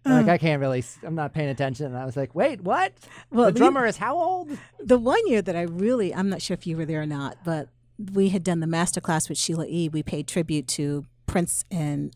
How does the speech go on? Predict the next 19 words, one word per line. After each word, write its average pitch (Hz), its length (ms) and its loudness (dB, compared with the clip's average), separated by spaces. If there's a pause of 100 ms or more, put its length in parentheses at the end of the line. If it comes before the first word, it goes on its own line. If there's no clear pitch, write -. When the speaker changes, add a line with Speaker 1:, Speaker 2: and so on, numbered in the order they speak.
Speaker 2:
um, 151 280 -4
Prince. - 480 0 (440)
And 170 140 -2
Prince's 196 340 2
drummer 170 380 2
was 156 240 0
from 180 240 2
Columbia. 143 560 -2 (340)
And 165 160 0
we 175 80 4
had 165 160 2
a 156 40 0
master 160 340 0
class 151 280 -2
at 156 120 0
his 156 160 2
old 143 180 2
high 190 140 2
school. - 480 -4